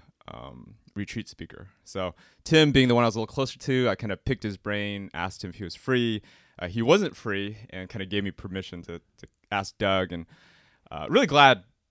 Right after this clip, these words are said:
I asked Doug, and really glad that, that Doug said yes. I think he's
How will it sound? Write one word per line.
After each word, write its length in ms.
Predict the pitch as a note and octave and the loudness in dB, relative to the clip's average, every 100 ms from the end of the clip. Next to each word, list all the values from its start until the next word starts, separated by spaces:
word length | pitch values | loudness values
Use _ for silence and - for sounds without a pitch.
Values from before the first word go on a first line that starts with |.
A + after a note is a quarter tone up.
| _ _ _ _ _ A#2+ | _ _ _ _ _ 2
I 100 | B2 | 4
asked 220 | A#2 - | 4 2
Doug, 180 | A#2 A2 | 2 2
and 100 | A#2+ | 2
really 140 | A#2 | 2
glad 360 | G2 G2+ G#2 F2+ | 2 -2 -2 -4
that, 260 | E2 E2 - | -8 -10 -12
that 140 | E2 | -8
Doug 200 | G#2 G2+ | -6 -8
said 200 | - F2 | -8 -6
yes. 240 | F#2+ G2 - | -2 -2 -4
I 20 | |
think 240 | - G#2 - | -8 -10 -8
he's 720 | G2+ F#2+ F#2 F2+ - - | -10 -8 -8 -10 -14 -18